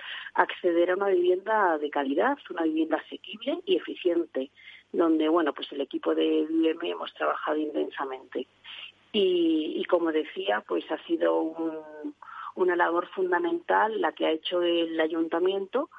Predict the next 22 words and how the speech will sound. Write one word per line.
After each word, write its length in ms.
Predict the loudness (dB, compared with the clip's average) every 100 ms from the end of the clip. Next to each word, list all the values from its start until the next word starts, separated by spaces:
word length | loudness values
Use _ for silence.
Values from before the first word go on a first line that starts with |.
| -20 -20 -2
de 240 | 2 2
agilizar 580 | -2 -6 -10 -4 -2 -2
la, 380 | 2 2 2 2
la 140 | 0
licencia, 640 | 0 -2 -4 -4 -4 -6 -6 -10 -16 -20 _
que 120 | -4 -2
pese 280 | -2 -4
a 40 | -8
esta 240 | -2 -4
crisis 420 | 0 -2 -2 -2
de, 240 | 2 2 0
del 200 | 0 -2
covid, 340 | -2 -2 -2 -4
pues 160 | -6 -4
lo 60 |
hemos 240 | -2 -2 -2
conseguido, 800 | -4 -4 -4 -2 0 0 0 -4 -10 -12 -14 -4
eh, 520 | 0 0 2 0 2 0
en 80 |
el 80 | 0
plazo 320 | 0 -2 -2
previsto 640 | -4 -2 -2 -4 -4 -6